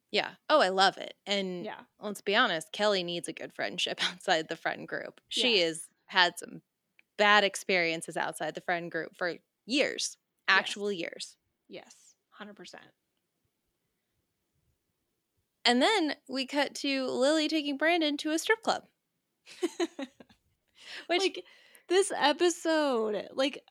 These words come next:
Speaker 2: I'm just now realizing the jumps, you know, the transitions. We're, like, going from literal, like,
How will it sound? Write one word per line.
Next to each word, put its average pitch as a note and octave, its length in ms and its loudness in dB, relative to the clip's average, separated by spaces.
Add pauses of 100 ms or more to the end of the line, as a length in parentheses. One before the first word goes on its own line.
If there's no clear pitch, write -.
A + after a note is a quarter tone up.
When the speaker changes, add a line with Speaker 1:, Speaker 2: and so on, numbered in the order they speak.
(140)
Speaker 2:
I'm C4+ 300 -2
just C4+ 320 -4
now A#3 380 -6
realizing G3+ 840 -6 (180)
the G#3 140 -10
jumps, G3 800 -12 (340)
you A3+ 140 -6
know, A3+ 180 -2
the A#3 100 0
transitions. A#3 920 -6
We're, A3+ 140 -8
like, A3+ 200 -6
going B3 340 -8
from A3+ 340 -6
literal, G#3+ 400 -2
like, G#3 280 -4